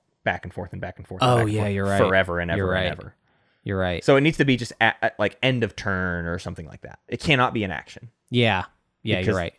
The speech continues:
Speaker 1: because then it becomes a, a, a, an unstoppable cycle.
Speaker 2: Okay,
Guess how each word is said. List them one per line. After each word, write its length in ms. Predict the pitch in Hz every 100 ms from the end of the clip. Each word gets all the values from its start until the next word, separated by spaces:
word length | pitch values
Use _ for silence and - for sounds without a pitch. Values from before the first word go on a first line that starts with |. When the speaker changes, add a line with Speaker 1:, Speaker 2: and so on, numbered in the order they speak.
| _
Speaker 1:
because 480 | - - 92 - - _ _ _ _ _
then 220 | 107 104 90
it 100 | -
becomes 320 | - 87 85
a, 160 | 85 - -
a, 140 | 87 - _ -
a, 140 | 90 -
an 100 | 92
unstoppable 640 | 98 92 - 85 82 -
cycle. 440 | - 71 - - -
Speaker 2:
Okay, 360 | 175 160 117